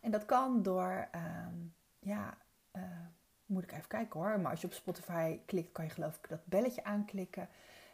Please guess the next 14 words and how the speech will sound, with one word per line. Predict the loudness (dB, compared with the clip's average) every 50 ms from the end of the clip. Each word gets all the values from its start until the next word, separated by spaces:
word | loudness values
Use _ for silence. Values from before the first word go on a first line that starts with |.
| -20 _ _
En, | -2 0 0 0 0 0 0 2 2 0 0 0 0
eh, | 0 -2 -2
op | 2 4 6
iTunes | 6 6 6 4 0 0
kan | 2 0 4
je | 6
ook | 6 4 4 4
op | 0
volgen | 0 4 6 6 6 6 4 2 2
klikken. | 2 2 2 2 2 0 -2 -2 -2 -6 -16 -20 -20 -20 -20 -8 0
En | 2 4 4
als | 4 4 2 2 2
jij, | 2 2 2 2 2 2 2
ehm, | 2 0 0 0 0 0 0 -2 -2 -4 -4 -4